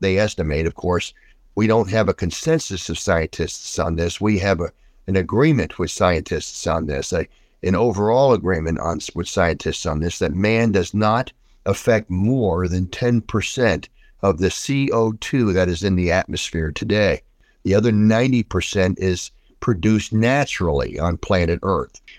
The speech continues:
Uh, so that's the truth that we can bank on in Denver, folks. And so when you're trying to say that man caused climate change, uh, when, when man only affects ten percent, roughly ten percent of the,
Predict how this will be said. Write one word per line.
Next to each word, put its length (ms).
Uh, 280
so 300
that's 320
the 100
truth 340
that 140
we 120
can 200
bank 300
on 180
in 160
Denver, 440
folks. 420
And 160
so 320
when 140
you're 120
trying 340
to 60
say 320
that 180
man 380
caused 480
climate 500
change, 580
uh, 360
when, 280
when 160
man 280
only 300
affects 400
ten 280
percent, 460
roughly 400
ten 260
percent 480
of 160
the, 140